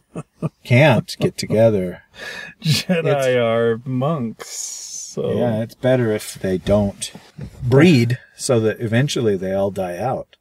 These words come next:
Speaker 2: Yeah, <laughs> because as you can see, if they do breed, they got a really high chance of having very high force susceptible children.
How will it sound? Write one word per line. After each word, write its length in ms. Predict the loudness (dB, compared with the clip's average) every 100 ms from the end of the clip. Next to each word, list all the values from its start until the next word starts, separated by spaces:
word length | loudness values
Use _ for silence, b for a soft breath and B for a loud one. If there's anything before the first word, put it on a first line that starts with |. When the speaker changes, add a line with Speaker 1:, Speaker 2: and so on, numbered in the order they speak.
| -8
Speaker 2:
Yeah, 260 | -4 -4 -2
<laughs> 500 | -4 -4 -6 _ _
because 460 | -14 -6 0 2 2
as 320 | 4 4 4
you 80 | -2
can 180 | -2 -2
see, 300 | 0 0 0
if 100 | 0
they 140 | 0
do 240 | 2 2 2
breed, 540 | 2 -2 0 -2 -6 _ _ _ _ -8
they 80 | 0
got 140 | 0
a 20 |
really 360 | 2 0 2 2
high 240 | 2 2
chance 460 | 0 -4 0 0 -2
of 140 | -6
having 320 | -2 0 0 -2
very 320 | -2 -2 -2
high 300 | 0 0 0
force 680 | -4 -6 -4 -4 -8 -16 -18 b b b b b
susceptible 720 | -10 -6 0 0 0 -4 -4
children. 720 | -4 0 2 2 2 2 0